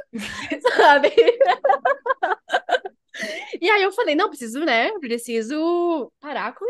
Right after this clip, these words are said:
isso, preciso de romantizar minhas relações." Ela, depois dela tiveram outras que eu romantizei.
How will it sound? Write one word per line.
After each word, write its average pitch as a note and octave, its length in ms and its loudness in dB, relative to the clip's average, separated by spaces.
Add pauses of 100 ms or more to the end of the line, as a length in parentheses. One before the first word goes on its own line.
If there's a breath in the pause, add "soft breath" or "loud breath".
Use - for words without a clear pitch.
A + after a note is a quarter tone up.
isso, F#4+ 140 -8
preciso A3 240 -16
de A3 60 -14
romantizar C4+ 600 -6
minhas F4 180 -8
relações." G#3+ 480 -10
Ela, D4+ 280 -6
depois C4+ 300 -2
dela A#3 180 -2
tiveram C4+ 300 -8
outras A#3+ 500 -4
que - 100 -20
eu A3+ 60 -10
romantizei. F#3+ 540 -12